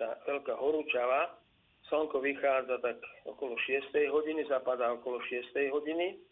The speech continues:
v lete je deň asi o hodinku dlhší. A tak sväté omše bývajú ráno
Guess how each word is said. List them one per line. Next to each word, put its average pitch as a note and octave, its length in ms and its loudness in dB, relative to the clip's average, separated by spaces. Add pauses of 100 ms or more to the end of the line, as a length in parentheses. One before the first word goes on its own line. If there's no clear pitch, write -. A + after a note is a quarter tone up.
(120)
v A#2+ 80 -10
lete C#3 240 2
je B2 240 0
deň B2 180 -4 (640)
asi - 240 -10
o A#2 80 -6
hodinku B2 400 -8
dlhší. D#4+ 480 -2 (720)
A - 80 -6
tak C#3 160 0
sväté D#3+ 240 4
omše D3+ 240 -2
bývajú C#3 320 0
ráno B2 400 2